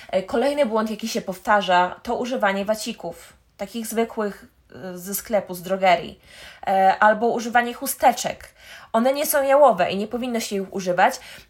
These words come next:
E, najlepiej zakupić jałowe gaziki w aptece. Tylko wiecie, jaki jest problem? One są troszkę droższe. Mm, no. Ten zabieg nie należy do najprzyjemniejszych. Nie jest tak, że wieczorem wyjdziecie sobie na miasto i wasza skóra będzie promienna i, i, i wyglądała wspaniale,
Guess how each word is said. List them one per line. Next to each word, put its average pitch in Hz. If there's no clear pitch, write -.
E, 214
najlepiej 254
zakupić 240
jałowe 208
gaziki 254
w 180
aptece. -
Tylko 220
wiecie, 220
jaki 196
jest 180
problem? 165
One 170
są 170
troszkę 180
droższe. 196
Mm, 190
no. -
Ten 240
zabieg 285
nie 311
należy 294
do 208
najprzyjemniejszych. 190
Nie 240
jest 202
tak, 190
że 190
wieczorem 190
wyjdziecie 180
sobie 185
na 185
miasto 185
i 185
wasza 185
skóra 190
będzie 180
promienna 185
i, 175
i, -
i 180
wyglądała 175
wspaniale, 170